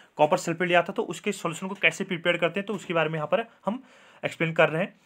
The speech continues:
A dilute solution of iodine can be prepared by adding a few drops of tincture iodine to a test tube half filled with water। अगर आपको रेडीमेड आयोडीन सॉल्यूशन नहीं मिलता है तो आप क्या कर सकते हैं? टिंक्चर आयोडीन को हाफ फिल्ड वा-, अ, वाटर,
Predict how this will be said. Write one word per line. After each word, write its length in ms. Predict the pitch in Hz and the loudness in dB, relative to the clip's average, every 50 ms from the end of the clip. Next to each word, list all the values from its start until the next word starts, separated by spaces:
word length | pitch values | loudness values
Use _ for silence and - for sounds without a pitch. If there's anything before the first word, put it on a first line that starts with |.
| - - _ _ _ _ - 185 | -20 -20 _ _ _ _ 0 2
A 80 | 170 | 4
dilute 360 | 156 165 175 208 247 240 - | 6 6 4 4 2 -2 -2
solution 240 | 214 196 196 - 214 | -4 -4 -4 -4 -4
of 80 | 226 226 - - | -4 -2 0 2
iodine 380 | 165 165 165 185 220 226 220 - 190 | 2 2 2 0 -2 -2 -2 -2 -2
can 100 | 180 185 | 0 -2
be 80 | 208 202 - 175 | -4 -6 -6 -8
prepared 400 | - - 175 175 170 139 127 127 | -4 0 0 2 2 0 0 2
by 180 | 160 180 202 - - | 4 4 4 4 4
adding 280 | 143 143 139 185 190 175 - - | 2 2 2 0 -4 -2 0 0
a 80 | 202 202 | 0 0
few 280 | - - - 202 190 165 | -2 -4 -4 -4 0 2
drops 240 | 175 170 170 - - | 2 2 2 4 2
of 80 | 202 196 202 - - | 2 2 0 -2 -4
tincture 320 | 190 185 185 - 214 - - | -4 -4 -2 -2 0 4 4
iodine 360 | 160 151 143 151 151 123 120 - - _ - 190 | 4 4 4 0 -2 -4 -6 -12 -18 _ -2 4
to 140 | 190 196 196 | 4 4 4
a 0 | 196 - 170 | 4 4 2
test 180 | 165 160 - | 2 2 0
tube 160 | - 220 240 233 - _ _ _ _ - - | -4 -6 -6 -6 -10 _ _ _ _ 2 6
half 220 | 151 185 185 - 196 | 6 6 6 6 0
filled 200 | 190 185 - - | -4 -2 -2 -4
with 300 | 233 247 - - 120 117 | -6 -6 -6 -10 -4 0
water। 240 | 117 110 107 - - - - _ _ _ _ _ _ _ _ _ _ _ - | 0 0 0 -2 -12 -18 -20 _ _ _ _ _ _ _ _ _ _ _ 2
अगर 160 | 156 175 220 202 | 4 6 8 8
आपको 560 | 190 196 196 - - - 240 247 254 247 - - _ _ - | 6 6 4 0 -6 -2 -2 -2 -2 -4 -10 -20 _ _ -8
रेडीमेड 480 | 127 147 160 175 170 190 196 233 226 - - | -2 -2 0 0 0 0 0 0 0 2 4
आयोडीन 260 | 165 165 170 208 214 | 4 4 4 0 -2
सॉल्यूशन 320 | - - 208 190 - 233 | -2 -4 -6 -6 -4 -4
नहीं 160 | 226 202 185 | -2 0 2
मिलता 300 | 196 196 196 165 - 151 | 2 2 2 2 2 0
है 180 | 110 107 113 - - | 0 0 -4 -6 -2
तो 60 | 196 | 0
आप 200 | - 165 180 180 | 2 4 4 4
क्या 120 | - 196 | 2 0
कर 60 | 190 185 | -2 -2
सकते 240 | - 190 - - | -6 -6 -4 -4
हैं? 100 | 240 240 214 - | -4 -4 -4 -6
टिंक्चर 280 | 185 165 160 165 220 196 | -6 -6 -4 -2 0 4
आयोडीन 340 | 185 175 170 165 202 202 | 4 4 4 2 0 -4
को 320 | 208 - - 262 294 294 - - - - - - | -4 0 2 2 2 0 -2 -14 -20 -20 -20 -4
हाफ 320 | - - 170 208 214 - - | 4 6 6 6 6 4 -6
फिल्ड 440 | - - _ _ - 196 214 220 220 | -14 -14 _ _ -2 0 2 4 4
वा-, 260 | 190 165 170 - - | 4 2 2 2 2
अ, 300 | 165 165 165 165 156 151 | 2 2 2 4 4 4
वाटर, 400 | 165 156 160 185 151 120 120 | 4 6 6 6 4 4 2